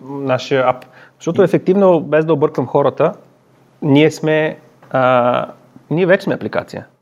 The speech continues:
Speaker 1: Просто сме, а, уеб апликация. Отваряш ни през браузър. И просто искаме да сложим един мобилен интерфейс, така че да ни достъпваш по-лесно като млад човек. Но това ти дава възможност да преосмислиш начина, по който си построен. Защото ние ефективно тази,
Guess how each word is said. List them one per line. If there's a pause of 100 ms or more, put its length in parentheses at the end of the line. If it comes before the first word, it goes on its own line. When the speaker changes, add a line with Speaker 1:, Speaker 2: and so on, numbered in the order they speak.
(220)
Speaker 1:
Просто
сме, (260)
а,
уеб
апликация.
Отваряш
ни
през
браузър. (460)
И
просто
искаме
да
сложим
един
мобилен
интерфейс,
така
че
да
ни
достъпваш
по-лесно
като
млад
човек. (880)
Но
това
ти
дава
възможност (480)
да
преосмислиш
начина,
по
който
си
построен. (100)
Защото
ние
ефективно
тази,